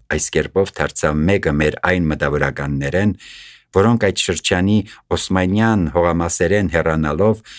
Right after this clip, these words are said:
գարձած էին քթած ըլլալ անվտանգ հորիզոն։ Այդպես պատահած էր, օրինակ,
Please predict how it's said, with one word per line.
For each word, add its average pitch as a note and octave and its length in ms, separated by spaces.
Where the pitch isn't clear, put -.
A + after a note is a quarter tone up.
գարձած A2+ 480
էին G#2 280
քթած - 460
ըլլալ E2+ 340
անվտանգ E2 560
հորիզոն։ E2 540
Այդպես C#2+ 380
պատահած D2+ 560
էր, D#2 140
օրինակ, D#2 400